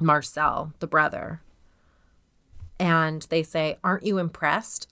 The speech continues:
I am horrified, but I never saw anything except from outside. Knowing that Blanche was nude, I never looked at her out of a sense of decency. I only saw her hair."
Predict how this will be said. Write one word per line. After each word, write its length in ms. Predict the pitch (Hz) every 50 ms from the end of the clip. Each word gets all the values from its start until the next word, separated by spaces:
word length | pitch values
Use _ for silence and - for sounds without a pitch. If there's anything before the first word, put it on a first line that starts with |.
| -
I 80 | 196 202
am 180 | 208 214 196
horrified, 760 | 170 175 - - 202 196 196 185 170 175 165 - - - 147 -
but 100 | 151 160
I 80 | 170
never 260 | 170 180 180 190 233
saw 220 | 240 - - 233 - -
anything 420 | - 185 185 208 196 - - 151 143
except 400 | 151 151 - - 170 - - -
from 160 | - 185 170
outside. 720 | 165 160 - - - - 190 185 170 - - - - - - - - - - - - _
Knowing 320 | - 180 196 196 202 214 226
that 120 | 214 -
Blanche 320 | - 180 180 175 170 - -
was 160 | 175 151 -
nude, 360 | 165 170 202 240 254 208 160
I 120 | 156 147
never 400 | 151 147 143 165 185 180 165 160
looked 280 | 143 156 196 208 - -
at 100 | 160 -
her 120 | - 147
out 160 | 147 139 147 156
of 80 | 143
a 60 | 151
sense 340 | 147 - - 165 160 156 -
of 120 | 170 156 139
decency. 640 | - 196 254 - - 202 170 165 - - - - -
I 140 | - 175 180
only 200 | 190 196 190 170
saw 240 | - - 165 147
her 180 | 139 147 156 143
hair." 460 | - 165 170 170 143 104 95 - -